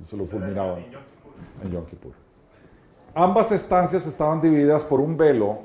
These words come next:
que era bien grande. El velo debía tener unos tres y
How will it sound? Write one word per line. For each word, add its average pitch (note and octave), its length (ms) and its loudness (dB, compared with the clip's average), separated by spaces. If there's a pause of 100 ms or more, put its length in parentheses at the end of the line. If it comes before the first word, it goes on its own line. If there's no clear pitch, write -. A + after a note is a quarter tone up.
(840)
que A#2 100 -8
era D3 140 4
bien C#3+ 280 2
grande. C3 560 0
El G#2 120 -8
velo C#3+ 300 4
debía D#3 260 2
tener D#3 240 0
unos D#3 340 -4
tres D#3 480 -2
y G2+ 200 -10